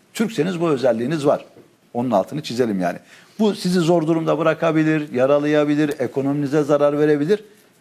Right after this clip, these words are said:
Ama emin olun bir şey de yapamazsınız. Türklüğünüz buna müsaade etmez. Kültürünüz, geleneğiniz, anlayışınız buna müsaade etmez.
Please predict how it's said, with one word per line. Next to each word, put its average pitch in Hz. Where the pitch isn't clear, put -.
Ama 120
emin 156
olun 123
bir 202
şey 120
de 139
yapamazsınız. 101
Türklüğünüz 143
buna 156
müsaade 139
etmez. 123
Kültürünüz, 139
geleneğiniz, 123
anlayışınız 123
buna 123
müsaade 104
etmez. 117